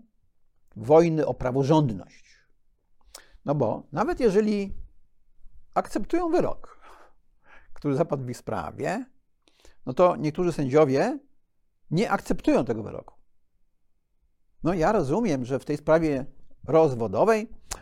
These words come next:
e, mogłaby być jedna ze stron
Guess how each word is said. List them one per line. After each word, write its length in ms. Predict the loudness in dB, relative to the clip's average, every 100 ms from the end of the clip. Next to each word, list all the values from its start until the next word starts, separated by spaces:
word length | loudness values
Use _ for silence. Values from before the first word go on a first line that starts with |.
| -14 -18 -4 2
e, 420 | 4 4 0 -4 -12 -20 -20 -20 _ _ _ _ _ _ _ _ _ _ _ _ -8
mogłaby 480 | -4 2 2 2
być 220 | -4 -6 -6
jedna 220 | -4 -4
ze 120 | -6
stron 340 | -4 -4 -4